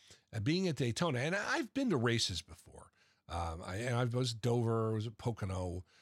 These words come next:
Uh, you know, I, I've been to a couple of racetracks and I've been to a couple of races. But the thing that struck me in Daytona was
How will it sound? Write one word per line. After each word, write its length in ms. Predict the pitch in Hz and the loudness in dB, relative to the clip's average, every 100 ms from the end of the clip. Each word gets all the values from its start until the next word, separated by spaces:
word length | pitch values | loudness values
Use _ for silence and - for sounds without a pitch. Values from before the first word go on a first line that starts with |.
| _ - | _ -8
Uh, 340 | 95 87 85 82 87 | -4 -2 -4 -6 -6
you 120 | 92 104 | -6 -6
know, 60 | |
I, 260 | 92 123 117 | -4 -2 0
I've 140 | 123 | 0
been 200 | 107 143 | 2 2
to 120 | 147 135 | 2 0
a 40 | |
couple 340 | - 120 113 | 0 -2 0
of 80 | 107 | 0
racetracks 580 | 101 92 - 87 87 - | 0 -2 -2 -2 -2 -4
and 120 | 98 | -4
I've 100 | 98 | -4
been 140 | 123 180 | -2 0
to 80 | |
a 40 | 139 | 0
couple 260 | 117 90 | -2 -6
of 60 | 82 | -6
races. 380 | 78 78 82 - _ | -6 -6 -8 -12 _
But 80 | - - _ _ 160 | -20 -20 _ _ -6
the 80 | |
thing 280 | 151 285 349 | -4 -2 -2
that 160 | 269 120 | 0 0
struck 600 | - - - 160 202 - | 0 0 0 0 0 0
me 300 | 110 92 90 | -2 -2 -4
in 120 | 101 | -4
Daytona 680 | 101 98 - 214 320 87 69 _ _ _ _ - | -4 -4 -2 -2 -2 -4 -6 _ _ _ _ -2
was 320 | 175 175 | 0 0